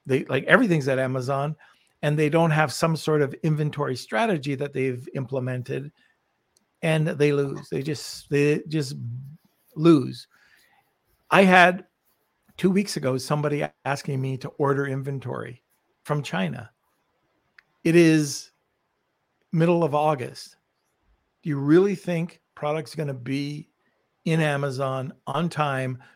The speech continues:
for Black Friday? I mean, where are the, you know, butterflies and unicorns? I mean, they're, they're just, it's not gonna happen. So you have to be,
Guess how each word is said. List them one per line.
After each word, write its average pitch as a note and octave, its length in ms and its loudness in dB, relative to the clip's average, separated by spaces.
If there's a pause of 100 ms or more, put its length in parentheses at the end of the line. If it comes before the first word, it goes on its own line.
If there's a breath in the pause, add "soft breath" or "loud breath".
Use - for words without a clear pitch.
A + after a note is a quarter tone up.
for D3 140 -6
Black B2 260 -4
Friday? C3 500 -8 (1160)
I - 60 -6
mean, C#3+ 220 -6 (1400)
where D3+ 320 2
are D3+ 60 2
the, C#3 440 0
you C3+ 100 -6
know, B2+ 120 -4
butterflies B2+ 640 -6
and B2 120 -4
unicorns? C3+ 640 -6
I C#3 140 -2
mean, C3+ 220 -2
they're, C3 160 0
they're C3+ 340 -4
just, B2+ 560 -8
it's A3 140 -12
not C3+ 140 -4
gonna C3 160 -6
happen. D3 460 0 (640 loud breath)
So D#3+ 240 10
you D#3 160 8
have G3+ 280 4
to G#3 80 0
be, D3 420 6